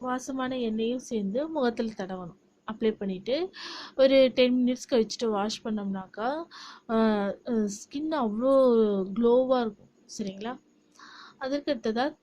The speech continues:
தேங்காய் எண்ணெய் மற்றும் தேன். ஆ, ரெண்டு தேக்கரண்டி தேனோட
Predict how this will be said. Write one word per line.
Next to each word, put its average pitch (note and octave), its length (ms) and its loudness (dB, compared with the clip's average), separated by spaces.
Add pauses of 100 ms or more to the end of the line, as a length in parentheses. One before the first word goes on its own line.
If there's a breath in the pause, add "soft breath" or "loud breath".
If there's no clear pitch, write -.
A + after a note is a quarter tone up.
தேங்காய் D#4 500 0
எண்ணெய் B3 260 -2
மற்றும் A3+ 460 -4
தேன். G3+ 280 -10 (920 loud breath)
ஆ, B3 380 0
ரெண்டு D4 440 0
தேக்கரண்டி C#4+ 640 0
தேனோட G3+ 640 -2